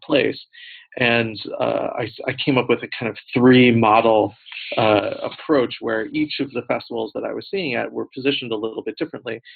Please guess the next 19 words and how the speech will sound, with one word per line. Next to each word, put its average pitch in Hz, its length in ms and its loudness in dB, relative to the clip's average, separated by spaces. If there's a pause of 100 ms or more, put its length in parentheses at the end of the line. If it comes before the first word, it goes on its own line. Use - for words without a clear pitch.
(300)
Um, 110 260 -6
the, 110 300 -4
the, - 340 -8 (160)
the 135 60 -10
Newport 156 440 -2
Folk 170 200 2
Festival 113 480 -2
wa-, 113 260 2
is 120 300 -4
a, 123 80 -6 (120)
is 110 220 -8 (220)
a 120 60 -18 (180)
walled 123 480 4
off, 117 280 2 (800)
uh, - 460 -6 (420)
festival, 131 480 -2
which - 220 -8
is, - 160 -10 (240)
uh, - 500 -12